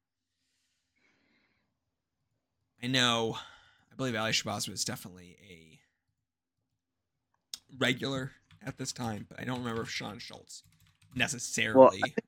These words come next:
Speaker 1: was.
Speaker 2: this is, like, Ali's big return from injury, too, it sounded like, from the announcers.
Speaker 1: Yeah, yeah. So, very interesting, I guess.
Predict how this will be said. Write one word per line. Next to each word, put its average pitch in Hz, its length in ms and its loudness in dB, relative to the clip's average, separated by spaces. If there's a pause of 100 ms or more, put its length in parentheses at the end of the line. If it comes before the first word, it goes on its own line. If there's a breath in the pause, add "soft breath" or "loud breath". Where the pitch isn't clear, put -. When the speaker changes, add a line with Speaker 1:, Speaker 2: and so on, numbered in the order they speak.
(100)
Speaker 1:
was. - 220 -20
Speaker 2:
this 170 200 12
is, 165 80 10
like, 147 180 12
Ali's 131 380 4
big 123 200 4
return 120 320 -2
from 110 140 -8
injury, 120 300 -2
too, 120 160 4
it 69 100 2
sounded 80 300 0
like, 69 160 2
from 107 120 -2
the 104 80 8
announcers. 98 520 6 (480)
Speaker 1:
Yeah, 110 80 -10 (340)
yeah. - 120 -8 (960)
So, 226 320 6 (120)
very 202 680 10 (1700 loud breath)
interesting, 151 460 -8
I 156 80 -6
guess. 160 440 -10